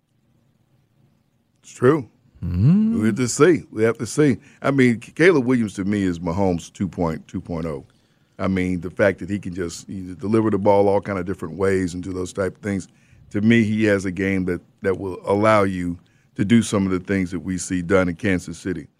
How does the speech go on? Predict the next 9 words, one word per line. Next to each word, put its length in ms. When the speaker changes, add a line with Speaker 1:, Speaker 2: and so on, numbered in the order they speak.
Speaker 2:
Would 420
you 640
trade 420
up 280
like 320
you'd 240
probably 640
have 320
to, 360